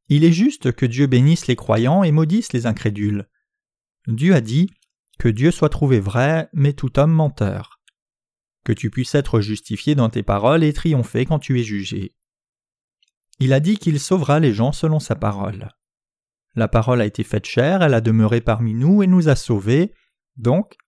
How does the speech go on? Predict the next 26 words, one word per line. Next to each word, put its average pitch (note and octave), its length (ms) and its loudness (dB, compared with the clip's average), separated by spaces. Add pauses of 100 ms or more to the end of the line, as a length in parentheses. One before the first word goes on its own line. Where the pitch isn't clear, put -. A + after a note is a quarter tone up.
le E3+ 120 2
Seigneur C#3 380 0
est F3 80 4
justifié F3 500 -4
par C#3 180 -4
ses - 140 -6
paroles. G2+ 560 -6 (1000)
Le G#2+ 160 -2
Seigneur C#3 400 0
a A2 80 0
vaincu A2 360 0
Satan B2 440 0
avec D3 220 0
la C3+ 80 2
parole C3 300 0
écrite B2+ 320 -4
de G#2 120 -4
Dieu. F#2+ 380 -10 (1000)
Le A2 180 2
Seigneur C3+ 400 2
est A#2+ 80 4
juste C3 340 -2
et C#3 60 2
sincère B2 500 -2
devant A#2 240 0
lui-même, A#2+ 560 0